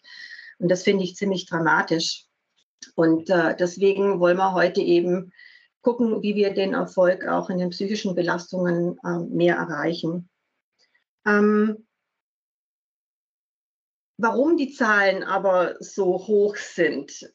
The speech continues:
möchte ich gern an die Hörer, die hier den Podcast, ähm, ja, sich, äh, anhören, einfach mal eine Frage an diese richten.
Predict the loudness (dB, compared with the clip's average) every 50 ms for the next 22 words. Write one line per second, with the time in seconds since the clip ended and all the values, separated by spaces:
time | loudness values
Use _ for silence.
0 | _ -6 -4 -2 0 0 -2 -2 -6 -10 -12 -8 -4 0 2 2 2 2 0 -2
1 | -2 -2 -2 -2 -2 -2 -2 -4 -6 -6 -2 0 2 4 4 4 2 2 2 2
2 | 2 2 0 -2 -6 -10 -12 _ -12 -8 -8 -4 -2 -2 -2 -2 -2 -4 -6 -6
3 | -4 -2 -2 -2 -2 -4 -2 0 2 2 2 0 -2 -6 -12 _ -10 -6 -4 -4
4 | -2 -2 -4 -6 -6 -10 _ _ _ _ -16 -16 -16 -16 _ -4 -2 -2 -2 -2
5 | -4 -8 -8 -10 -10 -8 -8 -6 -4 -4 -4 -4 -4 -6 -10 -12 _ _ _ _
6 | -2 0 2 4 4 4 4 4 4 2 2 0 0 -2 -2 -2 -2 -2 -2 -2
7 | -2 -4 -4 -8 -8 -6 -2 0 0 2 2 0 0 -2 -4 -4 -4 -6 -6 -6
8 | -6 -6 -8 -10 -12 -12 -8 -6 -4 -4 -4 -6